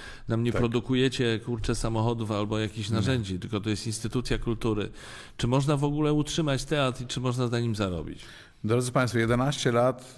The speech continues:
Speaker 2: jestem na rynku warszawskim. E, znowu brak skromności, ale dużo widzów, wie-, bardzo wielu widzów mówi: „Ojej,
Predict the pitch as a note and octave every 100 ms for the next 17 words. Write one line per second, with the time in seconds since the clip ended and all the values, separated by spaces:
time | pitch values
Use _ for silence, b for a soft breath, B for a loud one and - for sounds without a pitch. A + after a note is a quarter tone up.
0 | A#2+ B2+ A2+ A2 A#2 A#2 A#2+ G#2+ G2+ G2+
1 | - G2+ F#2+ - E2+ - - E2+ - B
2 | B B B - F#2 F2 F2 F2+ F2+ F2
3 | G#2 A2+ G#2+ F#2+ F#2+ - - G2 F#2+ F#2
4 | - F2+ F2+ A2+ A2 G#2 G#2 F#2+ G2+ -
5 | F#2 F#2 G2+ F#2+ F#2 F2 A2 A2+ A2+ A2
6 | G2 E2 E2 F#2 - - B B - G2+
7 | G2+ G2 B B B A2 C3 D3+ B2+ A#2